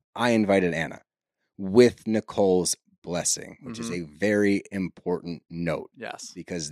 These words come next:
Speaker 1: that is enough, and she knows that's enough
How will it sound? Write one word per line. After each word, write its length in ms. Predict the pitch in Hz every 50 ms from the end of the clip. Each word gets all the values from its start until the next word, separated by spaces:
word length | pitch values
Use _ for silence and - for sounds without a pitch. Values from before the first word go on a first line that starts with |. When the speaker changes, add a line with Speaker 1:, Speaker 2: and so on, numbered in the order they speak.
| 71 73
Speaker 1:
that 340 | 98 107 113 110 107 - -
is 140 | 101 87 87
enough, 640 | 90 92 92 95 113 156 185 165 127 - - - - -
and 140 | 95 98
she 160 | - - 107 104
knows 360 | 101 104 123 165 185 170 120
that's 220 | 95 - - - 90
enough 400 | 85 82 82 82 - - -